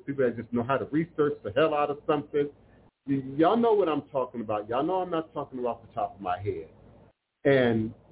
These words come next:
you know, this is something I started learning as a teenage runaway on the street, sitting at the feet of master teachers of various sects that some don't even exist anymore.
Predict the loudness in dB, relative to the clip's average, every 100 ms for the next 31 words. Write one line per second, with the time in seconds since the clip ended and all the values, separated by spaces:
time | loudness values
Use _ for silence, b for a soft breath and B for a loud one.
0 | 0 2 2 0 -4 -6 -6 -4 -4 0
1 | -2 -2 0 0 0 0 0 2 0 -2
2 | -4 -4 -4 -6 -10 -2 0 2 0 0
3 | 0 0 0 0 -2 -6 -4 -4 -4 -2
4 | -2 -2 -6 -20 -20 -20 -20 _ _ -20
5 | -20 -4 2 2 0 -4 -10 -4 0 0
6 | 0 -2 -2 -6 -12 -10 -6 -6 -6 -6
7 | -6 -8 -20 _ _ _ _ -16 -2 -2
8 | 0 2 4 4 2 0 -2 -4 -4 -6
9 | -6 -6 -6 -4 -2 -2 -2 -4 -4 -8
10 | -4 -6 -4 -8 -6 -6 -8 -8